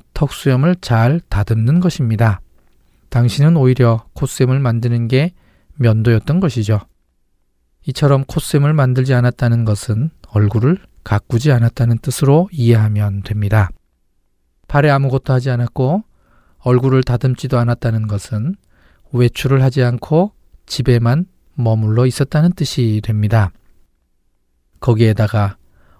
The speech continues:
옷을 빨지도 않았습니다. 이 모든 상황을 종합해보면 당시의 슬픔을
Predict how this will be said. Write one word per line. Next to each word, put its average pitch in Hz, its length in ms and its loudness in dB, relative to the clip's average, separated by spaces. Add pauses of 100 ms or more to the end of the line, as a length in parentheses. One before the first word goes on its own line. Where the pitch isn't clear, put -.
(140)
옷을 127 240 -2
빨지도 120 680 0
않았습니다. 113 760 -2 (720)
이 160 120 2
모든 156 280 4
상황을 135 420 2
종합해보면 127 800 0 (500)
당시의 127 640 0
슬픔을 147 640 0